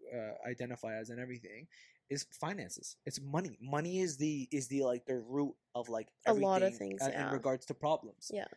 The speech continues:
Speaker 1: Why do you go to your ni-, why are we talking about the topic that we're talking
Speaker 2: Exactly.
Speaker 1: about? It's finances.
Speaker 2: Yeah, it's all about
Speaker 1: You know what I mean? Like,
Speaker 2: finances.
Speaker 1: you need to pay your bills. You need to, you need to keep your, up to date with your phone. You need it for your car. You need it for your this. You need it for your that.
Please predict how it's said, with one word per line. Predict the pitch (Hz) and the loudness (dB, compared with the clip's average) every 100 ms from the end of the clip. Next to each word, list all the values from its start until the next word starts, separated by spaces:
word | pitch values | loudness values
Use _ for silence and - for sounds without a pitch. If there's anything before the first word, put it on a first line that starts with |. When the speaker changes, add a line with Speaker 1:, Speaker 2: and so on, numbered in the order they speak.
| _ _ | _ _
Speaker 1:
Why | 131 | 6
do | 139 | 6
you | 160 | 2
go | 143 165 | 6 6
to | 208 156 | 6 2
your | 139 | 0
ni-, | 120 | -2
why | - 147 | 4 6
are | 185 | 6
we | 214 | 4
talking | - 147 - 165 | -2 -4 -2 -4
about | 131 123 - | 0 0 0
the | - | -6
topic | - 160 - 127 | 2 2 2 -2
that | 98 | -4
we're | - | -4
talking | - 95 294 | -4 6 8
Speaker 2:
Exactly. | 269 269 262 240 - 233 | 10 10 10 10 6 4
Speaker 1:
about? | 208 | 4
It's | 196 | 4
finances. | 185 101 254 | 2 4 6
Speaker 2:
Yeah, | 220 208 | 8 6
it's | 208 | 4
all | 220 233 | 4 4
about | 233 190 | 4 4
Speaker 1:
You | 156 | 4
know | |
what | 156 | 4
I | 190 | 4
mean? | 202 196 | 4 4
Like, | 147 | 4
Speaker 2:
finances. | - 110 226 - | 2 -4 -4 -6
Speaker 1:
you | 135 | -4
need | 131 - | -2 -2
to | 165 | 2
pay | 156 | 4
your | 165 | 4
bills. | 170 226 151 85 - | 4 4 4 2 -6
You | 127 | -8
need | 123 - | -8 -2
to, | 127 117 127 | 0 0 -2
you | 123 | -8
need | 120 | -6
to | 123 113 - _ _ | -2 -2 -4 _ _
keep | - 123 | -12 -8
your, | 123 - | -6 -8
up | 113 | -8
to | 135 | -2
date | 131 127 | 2 2
with | 143 | 0
your | 147 | -2
phone. | - 190 143 113 | -2 0 -2 -4
You | 117 | -8
need | 123 | -4
it | 120 - | -4 -2
for | 139 | 2
your | 139 | 2
car. | - 175 170 123 | 2 2 4 4
You | 123 | 0
need | 123 | -6
it | 117 | -8
for | 131 | -2
your | 135 143 | 0 2
this. | 185 135 | 2 0
You | 123 | -2
need | 127 | -8
it | 107 | -8
for | 135 | -6
your | 135 156 | -4 0
that. | 208 110 | 0 -2